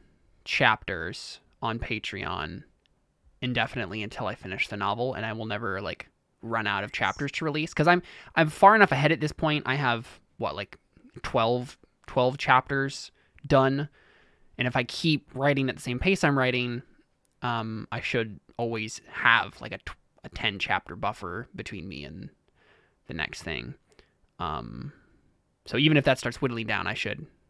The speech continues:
still eventually, I, I still should throughout the whole span of it be able to keep releasing one every week, um,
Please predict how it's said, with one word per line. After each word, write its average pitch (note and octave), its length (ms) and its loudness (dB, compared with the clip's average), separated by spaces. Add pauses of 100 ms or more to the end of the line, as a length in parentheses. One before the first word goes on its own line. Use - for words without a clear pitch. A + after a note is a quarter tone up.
(140)
still - 420 -10
eventually, - 640 -10 (960)
I, E2 140 0
I B2 60 2
still D3+ 400 4
should C3 500 4
throughout A#2+ 280 0
the A#2 60 -6
whole G#2 400 -6
span G2+ 320 -6
of D#2+ 80 -10
it - 180 -8 (360)
be A2 120 -4
able G2 160 -6
to - 140 -10
keep - 260 -16
releasing C#2+ 360 -12
one C#2 140 -12
every - 200 -14
week, - 240 -16 (800)
um, F#2 360 -8